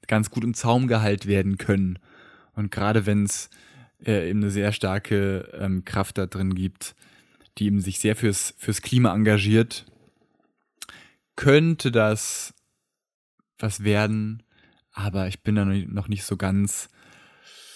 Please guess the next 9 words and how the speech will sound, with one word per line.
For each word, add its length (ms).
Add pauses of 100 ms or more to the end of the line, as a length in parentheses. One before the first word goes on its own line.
(540)
noch 140
nicht 200
ganz 260
so 200
on 220
board 560
mit 160
dieser 220
Ampelkoalition. 1160